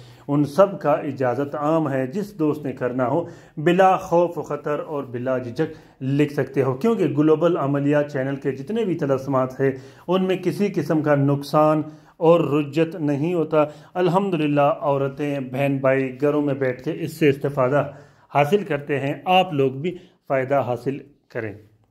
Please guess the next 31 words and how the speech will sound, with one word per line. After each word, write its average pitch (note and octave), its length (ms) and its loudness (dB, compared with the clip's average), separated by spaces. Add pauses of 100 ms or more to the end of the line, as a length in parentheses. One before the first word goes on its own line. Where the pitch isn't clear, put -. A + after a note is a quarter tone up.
(1000)
उम्मीद G3+ 280 4
करता G#3 320 4
हूं G3 160 2
कि F#3+ 160 -4
आज E3+ 280 2
का D#3+ 80 -2
ये D3+ 160 0
वीडियो D3 320 -2 (120)
आप C#3+ 220 0
लोगों C3+ 260 -2
को C3+ 100 -6
पसंद B2+ 380 -8 (140)
आ G3+ 180 6
गया E3+ 200 -2
होगा। D#3 300 0 (140)
अगर G3+ 240 2
वीडियो F3 320 -2
पसंद D#3+ 360 -2
आ D3+ 200 4
गया D3 180 -2
है C#3+ 120 0
तो C#3 120 -4
इसे C3 240 -2
ज़रूर B2 460 0
लाइक D#3 320 4
कीजिएगा, C#3+ 520 -4
शेयर G3+ 340 -4
कीजिएगा, D3 500 -2
सब्सक्राइब F3 580 2
कीजिएगा। D3 360 -2
ख़ासूसन G3 540 -2